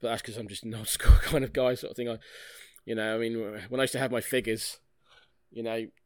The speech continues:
I C champion, if he lost his belt, unless he was someone who I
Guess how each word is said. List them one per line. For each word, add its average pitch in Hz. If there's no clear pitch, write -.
I 120
C 117
champion, 120
if 101
he 113
lost 120
his 113
belt, 120
unless 151
he 143
was 131
someone 131
who 123
I 117